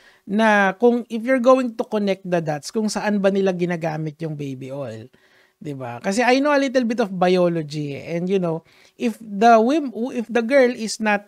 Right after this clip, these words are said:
receptive sa engagement na ginagawa ng lalaki, it usually does not get, you know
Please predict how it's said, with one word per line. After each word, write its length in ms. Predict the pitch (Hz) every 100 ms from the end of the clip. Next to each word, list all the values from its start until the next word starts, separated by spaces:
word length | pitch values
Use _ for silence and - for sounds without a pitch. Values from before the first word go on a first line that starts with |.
| -
receptive 760 | 190 202 208 208 - 196 175
sa 480 | - 165 156 151 151 - _ _ - - _ _ -
engagement 800 | 208 190 220 202 - 202 190 190
na 80 | 180
ginagawa 480 | 180 180 170 170
ng 160 | 165 165
lalaki, 480 | 165 185 175 165 151
it 200 | 196 190
usually 400 | 202 202 196 196
does 240 | 170 180 -
not 240 | 175 165 156
get, 200 | 156 151 _ _ _
you 120 | - 190
know 200 | 135